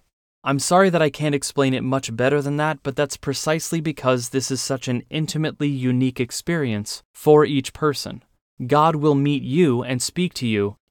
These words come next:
in a way that's perfectly tailored to you and the way that He created you. Now, when it comes to answers to prayer, to be fair, sometimes we ask Him for something and then He says no.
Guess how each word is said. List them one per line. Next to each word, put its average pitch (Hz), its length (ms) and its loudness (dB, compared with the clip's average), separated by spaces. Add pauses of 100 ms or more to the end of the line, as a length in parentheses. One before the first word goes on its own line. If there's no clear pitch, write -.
in 165 120 2
a 180 80 6
way 139 240 6
that's 135 220 0
perfectly 135 480 -2
tailored 123 480 -2
to 127 200 -2
you 120 460 0
and 131 160 -4
the 127 60 -2
way 113 180 -2
that 110 140 -6
He 123 100 -12
created 131 560 -4
you. - 220 -14 (1080)
Now, 151 200 -2
when 156 120 0
it 143 60 -6
comes 175 260 0
to 156 280 0
answers 147 540 -4
to 131 120 -6
prayer, 117 500 -4 (260)
to 151 100 -2
be 156 100 0
fair, 156 320 2
sometimes 156 640 -2
we 131 160 0
ask 143 320 -4
Him 120 120 0
for 117 120 -4
something 117 560 -2
and 123 220 -4
then 131 300 2
He 131 200 -4
says 131 380 0
no. 143 340 -2